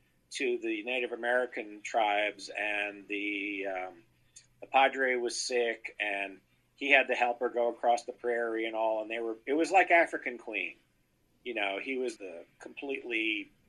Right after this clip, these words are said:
didn't like her, she didn't like him. They're bicker, bicker, bicker, and they gain respect for each other. And then in the next episode, they see each other, and they're much more friendly. And, of course, they find themselves in trouble again. So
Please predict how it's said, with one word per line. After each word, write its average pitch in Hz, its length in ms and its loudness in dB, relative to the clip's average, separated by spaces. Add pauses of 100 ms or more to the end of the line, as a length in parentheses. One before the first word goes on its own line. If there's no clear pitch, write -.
(180)
didn't 135 220 -4
like 117 280 -2
her, 113 500 -2
she 123 160 -2
didn't 110 160 -8
like 98 240 -8
him. 143 320 2
They're 131 100 -2
bicker, 117 320 -4
bicker, 104 320 -8
bicker, 127 560 -2 (540)
and 110 200 2
they 107 100 -2
gain 104 420 -2
respect 120 400 0
for 113 100 -8
each 110 180 -6
other. 104 420 -4
And 98 100 -4
then 104 120 -10
in 104 160 -14
the 107 80 -14
next 135 320 -4
episode, 104 460 -4
they 101 100 -2
see 101 200 -6
each 98 180 -4
other, 98 220 -6
and 92 100 -10
they're 95 100 -12
much 92 240 -10
more 92 140 -14
friendly. 98 400 -8
And, 95 100 -4
of 92 80 -14
course, 95 260 -6
they 90 120 -6
find 92 260 -8
themselves 85 480 -10
in 87 60 -20
trouble 87 320 -6
again. 101 340 -6
So 98 280 -6